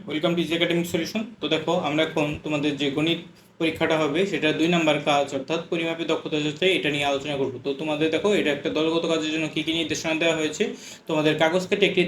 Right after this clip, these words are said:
ত্রিমাত্রিক মডেল তৈরি করতে হবে এবং যার দৈর্ঘ্য, প্রস্থ এবং উচ্চতা কী থাকবে, সমান থাকবে। এটা কিন্তু খুবই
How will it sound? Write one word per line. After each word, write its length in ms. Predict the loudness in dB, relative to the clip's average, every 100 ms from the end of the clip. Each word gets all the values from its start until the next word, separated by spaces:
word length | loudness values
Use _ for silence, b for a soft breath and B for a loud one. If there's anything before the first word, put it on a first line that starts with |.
| 0
ত্রিমাত্রিক 460 | 0 0 4 4 4
মডেল 200 | 2 2 4
তৈরি 160 | 6 6 4
করতে 200 | -2 -4
হবে 160 | -4 -2 -2
এবং 100 | -2 0
যার 120 | 0 0
দৈর্ঘ্য, 260 | 2 2 2
প্রস্থ 240 | 0 0 0 0
এবং 100 | 0 -4
উচ্চতা 260 | 0 0 2
কী 60 | 2
থাকবে, 260 | 0 2 0 -2 B -6
সমান 200 | 2 4 4
থাকবে। 140 | 2 2
এটা 100 | 2
কিন্তু 140 | 2 0 0
খুবই 160 | 0